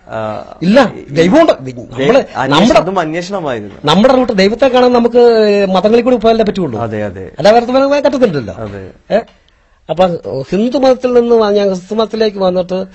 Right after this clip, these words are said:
Speaker 2: ഇത് രണ്ടും എന്റെ പഠനത്തിൽ, എന്റെ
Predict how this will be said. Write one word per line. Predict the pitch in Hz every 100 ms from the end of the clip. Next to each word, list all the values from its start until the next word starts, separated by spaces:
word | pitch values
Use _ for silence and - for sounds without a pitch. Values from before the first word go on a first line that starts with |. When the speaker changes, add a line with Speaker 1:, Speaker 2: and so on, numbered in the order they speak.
| - _ _ _ _ _ _ _ -
Speaker 2:
ഇത് | 254 269 220
രണ്ടും | 185 190 131 110 _ _ _ _ _ 190
എന്റെ | 226 254 -
പഠനത്തിൽ, | 170 170 180 180 180
എന്റെ | 180 220